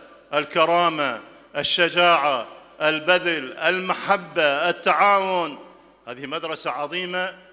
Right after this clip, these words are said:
يسعد بها العراق. وإذا لا سامح الله، لا سامح الله، تخلى العراق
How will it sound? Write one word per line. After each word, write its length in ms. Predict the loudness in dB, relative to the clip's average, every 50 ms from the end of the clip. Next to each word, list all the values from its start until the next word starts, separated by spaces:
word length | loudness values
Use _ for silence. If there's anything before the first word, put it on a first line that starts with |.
| -20 _ _ -8
يسعد 460 | -6 -6 -4 -2 -2 -2 -2 -2 -2
بها 180 | -2 0 0
العراق. 560 | -2 -2 -2 -4 -2 0 -2 -2 -4 -8 -18 -20 -20 -20 _ _ _ _ _ _ _ _ _ _
وإذا 360 | -6 -4 -2 0 2 2 2 4
لا 180 | 6 4 4
سامح 380 | 4 4 2 2 2 2 2 2
الله، 520 | 2 2 2 2 2 0 -4 -12 -20 -18 -10
لا 220 | -4 0 0 2 2
سامح 400 | 0 -2 -2 -2 -4 -4 -4 -4
الله، 320 | -4 -4 -4 -6 -6 -8 -12 -20 -20 -20 _ _ _ _ _ _ _
تخلى 520 | -6 -6 -4 -2 0 0 0 0 2 0 0
العراق 800 | 0 0 -2 -2 0 2 2 2 2 0 -4 -12 -18 -20 -16